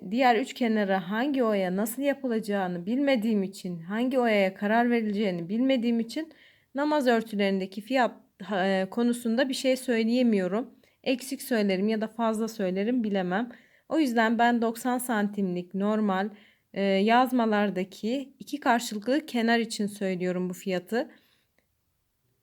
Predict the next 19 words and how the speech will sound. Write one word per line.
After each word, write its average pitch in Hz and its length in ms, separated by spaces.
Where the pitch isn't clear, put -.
Uzunluğu 277 520
doksan 269 420
santim 240 420
ve 269 100
iki 247 240
kenar. 196 480
Ona 277 240
göre 196 280
santimini 220 720
ayarlayıp 233 680
ne 220 140
kadar 190 240
oya 180 340
yapıyorsanız 247 560
ona 233 220
göre 196 280
namaz 214 300
örtülerine, 185 720
kreplere 202 720